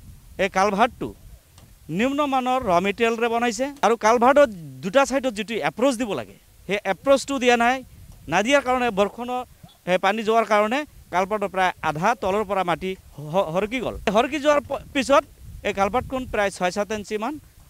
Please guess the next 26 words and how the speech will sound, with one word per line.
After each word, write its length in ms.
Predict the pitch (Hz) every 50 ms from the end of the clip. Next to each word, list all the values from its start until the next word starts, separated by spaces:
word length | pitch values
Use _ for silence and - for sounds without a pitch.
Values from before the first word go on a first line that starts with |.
| - - - 151
আপোনাৰ 260 | 156 156 165 156 147 143 -
ক্ৰেক 180 | - 196 202 131 120
হৈ 80 | 131 92
গ'ল। 100 | 92 90 - - - - _ _ _ _ -
আমাৰ 240 | 175 202 254 294 311 262 220
গাঁৱৰ 280 | 190 180 202 254 311 330 285 _ _ _ _ _ _ _ _ _ _ - - - -
কেইজনমান 500 | 233 247 233 311 320 302 269 233 202 208 - - - - 139 131 156
ৰাইজ 200 | 185 214 247 220 262 226
আহি 140 | 208 233 262 262 247 _ _ _ _ _ _ _ - - 180
আৰু 100 | 202 220 214 208
লগতে 340 | 196 190 240 254 - 165 127 104 -
ক্লাবৰ 340 | - 220 220 226 226 262 262 254 220
ল'ৰাবিলাকে 460 | 185 180 208 214 240 254 254 233 254 214
আহি 120 | 202 220 277 311 - - - - _ - 135
যেতিয়া 300 | 165 175 165 240 247 269 294 294 - - - - _ _ _ - 175
ই 60 | 190 202 196 165 143
বাধা 200 | 160 160 185 214 247
দিছে, 200 | 285 254 202 269 277 269
সিহঁতক 260 | 220 208 208 247 240 - -
কৈছে 240 | 262 262 - - 285 254
ভাল, 180 | 165 165 170 208 226 - _ - 202
উম, 180 | 202 196 190 180 175 170 165 175
মাটি 160 | 180 - 233 214
পেলাব 180 | 220 208 208 226 226 226
লাগে, 160 | 214 262 320 311 _ _ _ _ _ _ _ _ _ _ _ _ _ _ _ _ _ _ _ _ _ _ _ -
সিহঁতৰ 380 | 190 220 247 277 254 302 302